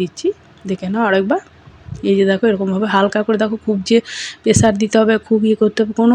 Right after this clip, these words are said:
কিছু না। বয়স্করা, বাচ্চারা সবাই কিন্তু এটা ঘষে নিতে পারবে যে কেউ, খুব সহজভাবে। মানে তাল খেতে সবার ইচ্ছা, কিন্তু এই ঝঞ্ঝাটের জন্য দেখবে অনেকেই খেতে পারে না। এই যে দেখো, এরকমভাবে বেরিয়ে যাবে। দেখো কতটা, একটা ইয়ে থেকে দেখো কতটা বেরোচ্ছে।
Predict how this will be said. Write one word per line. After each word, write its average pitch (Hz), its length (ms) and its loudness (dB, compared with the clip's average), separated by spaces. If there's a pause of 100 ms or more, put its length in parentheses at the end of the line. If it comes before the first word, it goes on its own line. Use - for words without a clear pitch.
কিছু - 220 -2
না। 196 160 0
বয়স্করা, 202 460 0
বাচ্চারা 208 320 0
সবাই 247 320 4
কিন্তু 226 180 4
এটা 196 160 2
ঘষে 165 240 -4
নিতে 165 220 -8
পারবে 180 260 -6
যে 170 140 0
কেউ, 170 100 -6 (100)
খুব 220 180 -4
সহজভাবে। 165 460 -2 (460)
মানে - 180 -4
তাল 202 200 4
খেতে 233 180 4
সবার 226 260 6
ইচ্ছা, 226 240 0
কিন্তু 220 180 4
এই 208 100 6
ঝঞ্ঝাটের 208 380 2
জন্য 226 180 0 (100)
দেখবে 254 180 2 (160)
অনেকেই 220 300 4
খেতে 196 240 -2
পারে 165 180 -4 (100)
না। 180 60 -12 (720)
এই 202 120 0
যে 202 140 4
দেখো, 196 260 -2
এরকমভাবে 196 480 -2 (680)
বেরিয়ে 175 400 4
যাবে। 165 200 -6 (160)
দেখো 202 240 4
কতটা, 202 260 0 (100)
একটা - 200 -4 (120)
ইয়ে 202 160 2
থেকে 202 220 0
দেখো 196 160 -4 (100)
কতটা 196 300 -4
বেরোচ্ছে। 165 420 -6